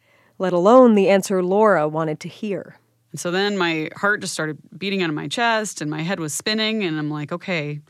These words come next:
Speaker 2: have a good reaction, be calm, be coherent, don't freak out," you know.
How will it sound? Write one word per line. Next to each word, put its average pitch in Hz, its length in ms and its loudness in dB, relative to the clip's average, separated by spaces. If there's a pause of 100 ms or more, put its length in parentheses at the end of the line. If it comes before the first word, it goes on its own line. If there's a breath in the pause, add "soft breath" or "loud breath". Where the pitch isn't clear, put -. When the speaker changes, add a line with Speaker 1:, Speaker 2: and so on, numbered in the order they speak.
(300 soft breath)
Speaker 2:
have 170 200 -4
a 196 80 -2
good 202 280 -4
reaction, 247 720 -2
be 170 140 -8
calm, 214 720 -4 (100)
be 185 460 -8 (100)
coherent, 202 760 -4 (100)
don't 160 220 -6
freak 247 240 -4
out," 185 320 -2
you 208 120 -8
know. 180 280 -8